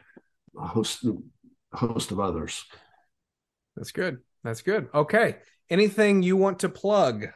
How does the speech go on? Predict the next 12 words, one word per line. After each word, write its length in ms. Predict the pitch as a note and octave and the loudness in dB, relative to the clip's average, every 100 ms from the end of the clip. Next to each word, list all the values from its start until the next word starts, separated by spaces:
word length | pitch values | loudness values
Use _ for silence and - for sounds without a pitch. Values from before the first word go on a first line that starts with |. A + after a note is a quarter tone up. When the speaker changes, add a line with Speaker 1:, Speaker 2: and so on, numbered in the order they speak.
| - | -2
Speaker 2:
I 140 | C3+ | 0
saw 320 | C#3 - F3 | 2 4 6
there 200 | E3 D3+ | 6 6
is 120 | D3+ C#3 | 6 4
an 80 | |
app 340 | C3+ D3+ E3 - | 0 -4 -6 -4
coming 320 | D#3 C3+ B2+ | 0 0 0
out, 420 | B2 A#2 B2+ - - _ _ _ - | 0 0 0 -4 -18 _ _ _ -4
uh, 220 | A#2 A2+ | 0 0
Standfast 720 | - D3+ D#3+ D#3+ F#3+ F#3+ G3 - | 0 2 2 2 2 2 0 -2
app. 300 | G3 A3 - _ _ _ _ _ _ - | 0 -2 -6 _ _ _ _ _ _ 2
Speaker 1:
Standfast 640 | D#3 D3+ D3+ D#3+ D3+ - | 8 10 10 8 6 4